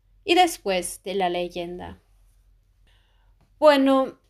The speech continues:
primero voy a explicar unas palabras que van a estar en el podcast de hoy. La primera palabra es envejecer. Envejecer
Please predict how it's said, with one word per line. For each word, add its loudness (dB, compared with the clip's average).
primero 2
voy 2
a 2
explicar -8
unas -8
palabras -6
que -6
van -2
a -4
estar -4
en -8
el -4
podcast -6
de 2
hoy. -6
La -2
primera -2
palabra -4
es -12
envejecer. -4
Envejecer -2